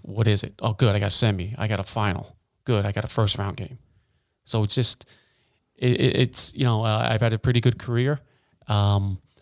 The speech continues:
but you just gotta keep going at it. Keep going at it, and eventually you'll be found,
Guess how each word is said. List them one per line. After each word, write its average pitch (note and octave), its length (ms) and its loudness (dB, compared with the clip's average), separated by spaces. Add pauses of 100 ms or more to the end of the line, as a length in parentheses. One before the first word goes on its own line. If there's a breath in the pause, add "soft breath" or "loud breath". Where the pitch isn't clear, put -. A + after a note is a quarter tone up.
(120)
but G#2+ 160 0
you A2+ 60 2
just G#2+ 100 2
gotta A2 160 4
keep A#2+ 220 -2
going G#2+ 240 4
at F#2+ 160 0
it. - 80 -14 (180)
Keep B2 220 -6
going A2+ 260 2
at G#2 160 2
it, A2 140 -2
and A2 120 -4
eventually A2 400 0
you'll G#2 140 0
be G#2 120 -2
found, G2+ 520 -6